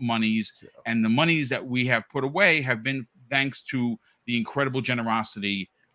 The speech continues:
Speaker 1: of the people here. And we can't do these big giveaways unless you guys help us, and you have. So thank you so much for that. Steel Rain,
Speaker 2: Yeah,
Speaker 1: let's
Speaker 2: yeah,
Speaker 1: talk
Speaker 2: man.
Speaker 1: about Living Split Screen,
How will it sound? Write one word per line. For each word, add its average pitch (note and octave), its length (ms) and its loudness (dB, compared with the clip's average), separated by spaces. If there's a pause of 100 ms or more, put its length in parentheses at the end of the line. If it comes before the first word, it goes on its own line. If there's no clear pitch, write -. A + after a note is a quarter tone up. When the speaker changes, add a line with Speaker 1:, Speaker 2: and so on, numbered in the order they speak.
Speaker 1:
of A#2 180 -2
the A2+ 80 -6
people A#2 460 -2
here. A2+ 640 0 (260)
And A#2 160 -2
we C#3 100 -2
can't D3+ 340 0
do C#3 120 0
these C3 180 -2
big A2+ 220 -2
giveaways G#2+ 800 -2 (340)
unless A#2+ 480 0 (160)
you A#2 160 -8
guys A2 280 4
help C3+ 260 -2
us, B2+ 340 0
and A2+ 580 0
you G#2+ 140 -8
have. G#2 340 0
So G#2 120 -10
thank A2+ 280 0
you G#2+ 60 -12
so - 140 -6
much G#2+ 180 -2
for - 100 -14
that. G#2+ 240 0
Steel F3+ 340 0
Rain, G#2 360 -2 (440)
Speaker 2:
Yeah, D3 300 0
Speaker 1:
let's F3 260 0
Speaker 2:
yeah, G#2+ 120 -6
Speaker 1:
talk A#2+ 220 2
Speaker 2:
man. - 180 -18 (340)
Speaker 1:
about A#2 280 -2
Living B2+ 280 -2
Split B2+ 300 -8
Screen, G#2+ 560 -4